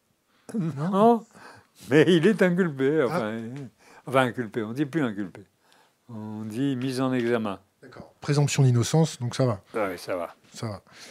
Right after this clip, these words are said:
Speaker 1: Ça va.
Speaker 2: Revenons, parce que là, je vous fais quelques petites diversions, hein. Revenons, euh, à la dette.
Speaker 1: Alors, la dette, la dette.
Speaker 2: De toute façon, on paiera pas. On peut la répudier, la
Speaker 1: Non,
Speaker 2: dette.
Speaker 1: d'abord, on la paye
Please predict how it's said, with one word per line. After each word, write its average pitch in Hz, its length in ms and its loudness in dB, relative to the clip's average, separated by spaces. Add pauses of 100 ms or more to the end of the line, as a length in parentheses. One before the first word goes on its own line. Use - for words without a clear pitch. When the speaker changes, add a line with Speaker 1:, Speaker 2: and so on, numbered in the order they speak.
Speaker 1:
Ça 98 80 -6
va. 92 140 -8 (440)
Speaker 2:
Revenons, 175 500 6
parce 123 140 -6
que - 100 0
là, 156 140 6
je 127 80 0
vous 131 60 -6
fais 147 140 0
quelques 135 260 0
petites 131 200 -10
diversions, 147 600 2 (360)
hein. 143 240 0 (640)
Revenons, 185 560 6
euh, 165 140 6 (100)
à 147 100 2
la 151 120 8
dette. 156 500 2 (1080)
Speaker 1:
Alors, 160 220 8
la 165 140 8
dette, 117 360 -6 (160)
la 110 120 -8
dette. 78 180 -14
Speaker 2:
De - 280 -20
toute - 80 -18
façon, 135 420 0
on - 20 -10
paiera 127 440 0
pas. 170 300 4 (240)
On 160 60 -4
peut 135 160 -2
la 127 140 0
répudier, 147 480 -2
la 143 80 0
Speaker 1:
Non, 131 80 -4
Speaker 2:
dette. 127 180 -4
Speaker 1:
d'abord, 147 400 6
on 123 60 -4
la 107 140 -8
paye 95 200 -14